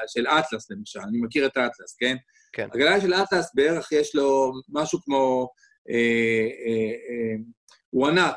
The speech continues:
Speaker 1: כן? הגובה של חמישים מטר, אוקיי? קוטר, אוקיי? עכשיו תחשוב, אה, אה, ה-, הקצב התנגשויות כל כך גבוה, שבכל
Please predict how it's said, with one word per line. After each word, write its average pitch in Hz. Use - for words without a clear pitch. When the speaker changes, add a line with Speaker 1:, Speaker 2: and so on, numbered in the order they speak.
Speaker 1:
כן? 151
הגובה 165
של 147
חמישים 147
מטר, 113
אוקיי? 120
קוטר, 131
אוקיי? 151
עכשיו -
תחשוב, 165
אה, 123
אה, 120
ה-, 113
הקצב 170
התנגשויות 180
כל 165
כך 175
גבוה, 156
שבכל 147